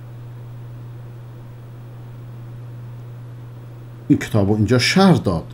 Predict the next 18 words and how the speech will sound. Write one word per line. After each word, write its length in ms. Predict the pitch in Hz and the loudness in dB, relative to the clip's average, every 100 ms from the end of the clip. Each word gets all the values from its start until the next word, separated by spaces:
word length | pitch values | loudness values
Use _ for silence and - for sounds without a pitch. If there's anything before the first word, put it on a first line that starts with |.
| - - - - - - - - - - | -14 -14 -14 -16 -16 -16 -16 -16 -14 2
لیکن 340 | 151 208 - | 6 8 10
من 340 | 165 156 170 165 | 10 10 8 6
معتقدم 560 | 139 117 113 104 127 135 | 6 6 6 6 6 4
که 100 | 120 | 4
در 200 | 104 101 104 | 4 4 8
این 160 | 143 | 10
مرحله 600 | 117 90 - 98 143 202 - - - - - - - - - | 10 6 2 8 8 8 2 -12 -14 -14 -14 -14 -14 -14 2
این 180 | 180 202 | 6 8
حرفایی 420 | 123 113 135 175 | 8 8 8 6
که 100 | 170 | 8
بنده 300 | 107 107 104 | 8 8 10
می‌زنم 520 | 107 98 104 107 123 | 8 6 6 6 6
راجع 260 | 117 98 104 | 6 6 4
به 80 | 95 | 4
تصوف، 640 | - 113 104 101 123 120 | 2 4 4 4 4 4
راجع 160 | 98 98 | 2 2
به 100 | 98 113 | 2 2
عرفان، 520 | 104 - 104 120 | 0 0 2 2